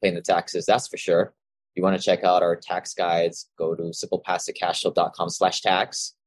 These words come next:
if you're interested in learning more about that type of stuff. And it's not the, uh, poor people, obviously. We're not gonna go down that road. Now, again, a lot of these people are people that look like grown-ups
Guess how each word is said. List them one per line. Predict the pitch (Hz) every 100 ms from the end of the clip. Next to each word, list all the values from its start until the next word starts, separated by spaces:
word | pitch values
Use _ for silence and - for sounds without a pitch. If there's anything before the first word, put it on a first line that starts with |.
| _ _
if | - -
you're | 82
interested | 95 95 - 92
in | 87
learning | 92 87 85
more | 85
about | 85 85
that | 87 98
type | - -
of | -
stuff. | - 107 - - _ _ _ _
And | 90 95
it's | 104 - -
not | 113 - _
the, | 113 110 107
uh, | 107 - -
poor | 185
people, | 254 - 85 - _ _ -
obviously. | 90 95 92 170 95
We're | 90
not | 92
gonna | 98
go | 90 90
down | 90 85
that | 87 131 -
road. | 78 87 107 _ _ _
Now, | 113
again, | 123 131 104 104 -
a |
lot | 98 113
of |
these | 131 -
people | 135 117
are | 95 -
people | 131 139
that | 110 92
look | 110 113
like | 92
grown-ups | - 87 101 123 - - -